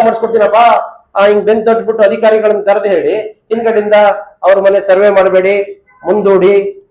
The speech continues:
ಅವ್ರ ಮನೆ ಕೆಲಸ ಮಾಡಬೇಡಿ, ಮುಂದೂಡಿ, ಇದನ್ನು ಹೇಳ್ಕೊಂಡೇ ಬರ್ತಿದ್ದಾರೆ. ನಲವತ್ತೈದು ಕೋಟಿ ಭ್ರಷ್ಟಾಚಾರ ಆಗಿದೆ ಅನ್ನೋದನ್ನ ಹೇಳ್ತಾ ಇದಾರಲ್ಲ, ಅದಕ್ಕೆ ಶಾಸಕರೇ ಮುಂದಿನ ದಿನದಲ್ಲಿ ಉತ್ತರ ಕೊಡ್ಬೇಕು. ಅವರು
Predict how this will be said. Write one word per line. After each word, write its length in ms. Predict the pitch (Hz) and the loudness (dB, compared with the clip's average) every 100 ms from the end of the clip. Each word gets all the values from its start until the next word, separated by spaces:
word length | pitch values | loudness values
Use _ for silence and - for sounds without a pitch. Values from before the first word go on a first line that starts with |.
| - | -6
ಅವ್ರ 120 | 170 | -2
ಮನೆ 180 | 185 185 | -2 -2
ಕೆಲಸ 240 | 180 175 | -4 -2
ಮಾಡಬೇಡಿ, 800 | 214 202 190 190 196 202 202 - _ | 0 2 2 0 0 -2 -8 -14 _
ಮುಂದೂಡಿ, 720 | 165 214 214 208 202 196 - - _ | -6 -2 0 2 0 -2 -8 -14 _
ಇದನ್ನು 320 | - 180 240 226 | -4 0 2 2
ಹೇಳ್ಕೊಂಡೇ 380 | 233 226 220 | 2 2 0
ಬರ್ತಿದ್ದಾರೆ. 680 | 214 190 190 165 135 92 - _ _ _ _ _ _ _ _ 120 | -2 -4 -2 -2 -2 -6 -16 _ _ _ _ _ _ _ _ -6
ನಲವತ್ತೈದು 600 | 156 220 247 247 240 226 | -2 0 0 2 0 0
ಕೋಟಿ 580 | 220 233 240 240 233 - | 0 0 0 -2 -4 -2
ಭ್ರಷ್ಟಾಚಾರ 560 | 185 - 240 240 226 214 214 208 - | -4 -2 -2 0 0 2 4 2 0
ಆಗಿದೆ 380 | 170 226 240 233 | -4 -4 -2 0
ಅನ್ನೋದನ್ನ 540 | 226 220 214 214 214 202 | 0 0 0 -2 -2 -2
ಹೇಳ್ತಾ 360 | 190 214 220 | -2 -6 -6
ಇದಾರಲ್ಲ, 260 | 202 180 185 | -4 -4 -4
ಅದಕ್ಕೆ 320 | 175 214 226 | -4 -8 -10
ಶಾಸಕರೇ 640 | 160 170 220 220 220 247 - _ _ | -6 -6 -6 -10 -10 -10 -12 _ _
ಮುಂದಿನ 300 | 190 208 214 | -6 -4 -4
ದಿನದಲ್ಲಿ 260 | 196 208 175 | -6 -6 -6
ಉತ್ತರ 180 | 160 196 | -4 -2
ಕೊಡ್ಬೇಕು. 460 | 185 160 160 131 - - - - | -2 -4 -6 -8 -14 -18 -20 -4
ಅವರು 500 | 165 208 220 226 208 | 0 2 2 2 0